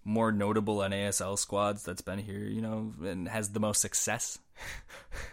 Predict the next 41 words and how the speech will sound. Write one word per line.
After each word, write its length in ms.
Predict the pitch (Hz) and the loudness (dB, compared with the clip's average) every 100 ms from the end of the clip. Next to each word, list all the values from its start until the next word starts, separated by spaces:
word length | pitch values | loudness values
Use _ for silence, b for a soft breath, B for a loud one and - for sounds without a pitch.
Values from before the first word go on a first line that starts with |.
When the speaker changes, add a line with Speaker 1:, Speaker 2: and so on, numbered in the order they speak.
| - - | -8 4
Speaker 2:
Well, 180 | 139 | 8
Will 220 | 123 160 160 | 12 12 12
Ferrell 340 | 120 135 151 | 12 12 12
name 300 | 127 117 110 | 12 8 10
dropped 240 | 110 101 | 10 10
them 160 | 113 104 | 8 6
last 280 | 101 98 - | 8 6 4
week, 160 | 113 | 0
so 360 | 117 113 101 95 | 4 8 8 8
Speaker 1:
Yeah, 80 | 160 | 8
he 120 | 143 | 8
wanted 160 | 135 135 | 8 6
to 80 | 117 | 6
play 160 | 139 | 4
for 100 | 135 | 2
them, 140 | 92 87 | 0 -4
apparently, 460 | 90 92 87 101 85 | -4 -4 -2 -2 0
and, 260 | 104 104 | 0 2
uh, 220 | 104 104 | 2 2
he 180 | 101 107 | 2 4
Speaker 2:
We 160 | 139 143 | 8 10
are 260 | 139 143 | 12 12
M 180 | 131 135 | 12 10
L 140 | 139 139 | 10 12
S 160 | 139 - | 10 10
podcast, 580 | 131 127 - 110 104 - - | 10 10 12 10 10 4 -2
taking 440 | 76 76 82 85 | 0 4 4 4
money 440 | 76 73 76 76 - | 0 -2 -2 -4 0
from 320 | 117 131 135 | 6 6 8
Don 240 | 135 143 | 6 6
Garber. 580 | 151 165 143 135 135 131 - _ - | 10 10 12 12 12 8 -2 _ 8
Podcast, 760 | 165 175 - 151 151 151 151 - | 10 10 10 12 12 12 10 6
podcast, 540 | 98 - 101 98 92 | 4 6 8 8 6
keep 240 | 92 90 85 | 2 0 2
hitting 380 | 78 73 80 78 | 2 2 2 0
us 340 | 80 80 - - | 0 0 -2 -2
on 180 | 78 73 | -2 -2
Twitter. 380 | 73 73 71 - | -2 -2 -4 4
Speaker 1:
They're 240 | 120 170 | 10 12
actually 380 | 160 139 - 117 | 12 10 8 4
practicing 920 | 104 - 110 - 107 - 101 95 90 | 4 4 4 4 0 0 0 -2 -4